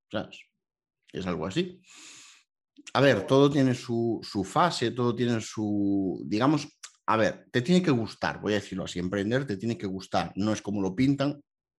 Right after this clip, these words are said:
porque la mayoría de los problemas no son los míticos que ves en las series, lo voy a decir así, son problemas que te pueden sacar la noche,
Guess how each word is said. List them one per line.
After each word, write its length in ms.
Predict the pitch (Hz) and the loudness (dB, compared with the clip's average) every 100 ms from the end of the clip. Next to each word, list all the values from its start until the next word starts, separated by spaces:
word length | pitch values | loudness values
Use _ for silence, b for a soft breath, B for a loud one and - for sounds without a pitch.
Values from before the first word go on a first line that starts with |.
| _ _ _ _ - - | _ _ _ _ -12 -6
porque 400 | 113 110 107 92 B B B B _ | -6 -2 -2 -4 B B B B _
la 160 | 107 | 0
mayoría 240 | 113 110 120 | 2 4 6
de 60 | |
los 140 | 139 135 | 6 4
problemas 580 | 127 123 131 127 127 - | 0 4 4 4 0 -4
no 240 | 113 120 | -2 -2
son 460 | 117 123 113 110 110 | -2 -2 -2 -2 -2
los 120 | 107 | -2
míticos 380 | 113 107 107 107 | -4 -6 -6 -6
que 120 | 113 | -2
ves 200 | 110 - | -2 0
en 60 | 107 | 0
las 160 | 95 | 0
series, 420 | - 113 92 90 | 0 0 0 -4
lo 60 | 92 | -4
voy 160 | 101 98 | 0 0
a 80 | |
decir 160 | 98 98 | 0 -2
así, 340 | 87 - 95 - | -2 -4 -4 -4
son 140 | 98 | -6
problemas 320 | 104 107 107 | -4 -2 -4
que 140 | - 101 | -4 -4
te 160 | 98 | -4
pueden 260 | 95 104 98 | -4 -4 -2
sacar 300 | 101 107 101 | -2 0 0
la 120 | 95 | 0
noche, 420 | 113 139 - 156 | 2 2 0 -8